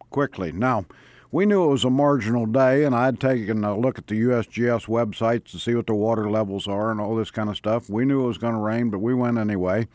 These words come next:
And when we got to Wilson Creek down on the bottom end, it really wasn't that bad. The river was up just a few inches, and it was just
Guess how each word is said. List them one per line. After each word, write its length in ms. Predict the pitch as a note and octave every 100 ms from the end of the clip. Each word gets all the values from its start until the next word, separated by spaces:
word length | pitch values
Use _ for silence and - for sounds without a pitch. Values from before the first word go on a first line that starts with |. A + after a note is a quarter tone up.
| _ - - - - -
And 160 | C3 D3
when 100 | C#3
we 60 |
got 240 | C3+ F#3 F3+
to 80 | D3+
Wilson 360 | D3 C#3 B2
Creek 280 | A#2+ C3 B2+
down 180 | B2+ B2+
on 120 | B2+
the 40 |
bottom 380 | A2 A2 B2+ C#3+ -
end, 200 | C3+ E3
it 40 | D3
really 260 | D#3+ F3
wasn't 360 | E3 D#3+ C#3 C#3+
that 240 | C#3+ B2
bad. 300 | G#2+ F#2+ E2+
The 60 | E2
river 280 | G#2+ B2+ C3+
was 160 | G#2+
up 180 | B2+ -
just 240 | B2+ A#2+
a 60 | -
few 280 | - C3 C3
inches, 440 | C3 C3 C#3 C3
and 100 | G#2 F#2
it 40 |
was 280 | E2+ F2+ - - - - _ -
just 220 | E3+